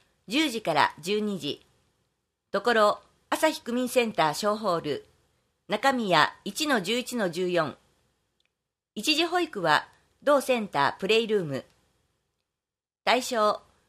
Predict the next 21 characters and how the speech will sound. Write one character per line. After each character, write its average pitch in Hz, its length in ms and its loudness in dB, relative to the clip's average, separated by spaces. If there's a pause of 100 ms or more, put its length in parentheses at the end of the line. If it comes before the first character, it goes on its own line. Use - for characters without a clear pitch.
(120)
区 330 100 -4
内 262 240 2
在 190 240 2
住、 190 360 -4
在 202 220 0
勤 214 260 -8
で、 185 280 0 (380)
未 208 280 -2
就 277 40 -6
学 294 220 0
児 208 200 -2
を 147 140 6
子 - 140 -2
育 240 240 -2
て 240 120 -6
中 220 220 -4
の 190 300 2
女 165 120 -4
性 202 200 -2
の 190 100 -6
方。 - 400 0